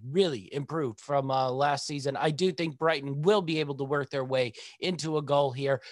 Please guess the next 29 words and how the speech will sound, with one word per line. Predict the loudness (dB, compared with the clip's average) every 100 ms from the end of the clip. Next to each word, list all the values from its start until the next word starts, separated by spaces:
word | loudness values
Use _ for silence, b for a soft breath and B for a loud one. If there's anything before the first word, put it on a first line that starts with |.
| B
So | -2 2
I, | 4 4
I | 2
really | 2 2 4 4
like | 2 2
the | 0
value | 2 2 2 2
of | 2
Aston | 2 2 0 -4 -4
Villa | 0 0 0
to | -2
win, | -8 0 2 2 -2 B B 2
both | 2
teams | 0 -8 -6
to | -8
score | -8 -2 0 0 2
at | 0 0 -8
plus | -2 0 0 -4
three | -8 -8 -10 0
forty. | 4 4 2 B B B
Next, | 0 0
we'll | -4 2
go | 2
to | 2 0 0 0
the | -2
big | 0 -2
game | 0 -2 0
on | 0 0
Saturday, | -2 -6 0 0 2 4 2